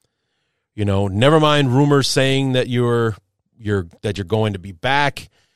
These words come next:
that, uh, you know, never mind if we have a lead. I want all gas, no breaks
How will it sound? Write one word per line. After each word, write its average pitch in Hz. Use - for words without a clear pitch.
that, 104
uh, 101
you 107
know, 98
never 120
mind 120
if 113
we 110
have 110
a 104
lead. 127
I 120
want 139
all 143
gas, 139
no 127
breaks 110